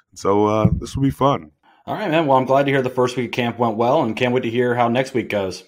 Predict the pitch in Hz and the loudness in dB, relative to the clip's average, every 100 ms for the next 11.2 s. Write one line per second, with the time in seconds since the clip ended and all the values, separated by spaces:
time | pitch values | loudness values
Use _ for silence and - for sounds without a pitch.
0 | _ 95 113 82 76 - 98 87 - - | _ 4 4 4 -2 -10 -12 -8 -6 2
1 | 139 147 160 135 120 123 123 - 131 123 | 2 4 2 2 4 2 4 4 4 4
2 | 107 104 87 - - 127 113 - 104 95 | 2 2 -2 -6 -2 2 2 4 4 6
3 | 90 73 - - - _ _ _ _ _ | 4 2 -6 -10 -12 _ _ _ _ _
4 | _ _ _ _ _ _ _ _ - - | _ _ _ _ _ _ _ _ -8 0
5 | 117 123 127 120 101 92 110 127 117 92 | 2 2 4 4 4 4 4 6 2 0
6 | 87 85 _ - - 127 - 101 95 85 | -6 -12 _ -2 4 4 4 0 0 0
7 | 80 82 _ _ _ - 87 82 - - | -4 -8 _ _ _ -14 -10 -10 -2 6
8 | 165 151 147 139 123 113 101 101 92 _ | 6 6 4 4 2 0 0 -4 -6 _
9 | - _ _ _ _ - 170 160 131 110 | -20 _ _ _ _ 0 6 6 6 4
10 | 104 98 95 92 - - 160 156 113 101 | 4 2 0 -2 -10 -2 4 4 4 2
11 | 95 92 | 2 0